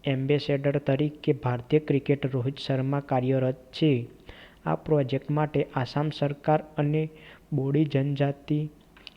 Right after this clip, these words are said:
સ્વાયત્ત પરિષદ કાર્ય કરી રહી છે. આ પ્રોજેક્ટ ડબલ્યુ ડબલ્યુ એફ ઇન્ડિયા તેમજ આંતરરાષ્ટ્રીય રાઇનો ફાઉન્ડેશન દ્વારા સહાયતા મળી રહી છે. હવે એક શીંગી ગેંડાના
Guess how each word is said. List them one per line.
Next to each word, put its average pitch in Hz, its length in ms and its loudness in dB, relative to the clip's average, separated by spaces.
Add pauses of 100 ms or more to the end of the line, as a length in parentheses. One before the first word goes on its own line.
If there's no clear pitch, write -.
(540)
સ્વાયત્ત 143 440 0
પરિષદ 147 400 0
કાર્ય 139 420 0
કરી 147 300 0
રહી 135 300 0
છે. 135 420 2 (340)
આ 160 100 0
પ્રોજેક્ટ 143 600 0
ડબલ્યુ 139 340 0
ડબલ્યુ 143 300 2
એફ 156 180 2 (200)
ઇન્ડિયા 143 320 2
તેમજ 147 400 -2 (140)
આંતરરાષ્ટ્રીય 143 760 0
રાઇનો 135 400 0
ફાઉન્ડેશન 143 760 -2 (440)
દ્વારા 139 260 2
સહાયતા 143 720 -2
મળી 143 320 2
રહી 127 360 0
છે. 127 400 0 (3750)
હવે 135 220 2
એક 160 320 2
શીંગી 147 300 2
ગેંડાના 139 500 4